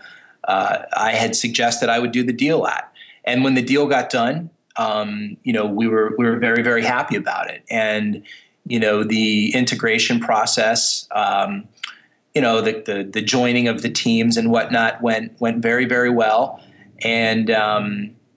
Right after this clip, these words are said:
you know, I, I don't have, it was a very positive experience.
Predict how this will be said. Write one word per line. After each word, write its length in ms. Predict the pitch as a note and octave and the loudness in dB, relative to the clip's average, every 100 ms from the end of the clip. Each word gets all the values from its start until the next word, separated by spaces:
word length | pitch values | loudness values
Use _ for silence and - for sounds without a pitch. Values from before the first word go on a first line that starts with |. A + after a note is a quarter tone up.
| _ _ - - - | _ _ -20 -10 -2
you 100 | A2 | 0
know, 140 | G#2 | 2
I, 360 | G#2 A2 G2+ A#2 | 2 2 0 2
I 40 | |
don't 240 | B2+ A#2+ | 2 2
have, 320 | A#2 A#2+ A2+ A#2 | 2 2 0 0
it 60 | |
was 120 | A2+ | -2
a 60 | A#2 | -2
very 320 | C3 B2+ B2+ | 0 0 0
positive 520 | - A2 A2+ A#2 A#2 | -2 0 0 0 -2
experience. 840 | A#2 - - B2 B2+ C3+ C3 - | -2 -4 -2 0 2 0 0 -4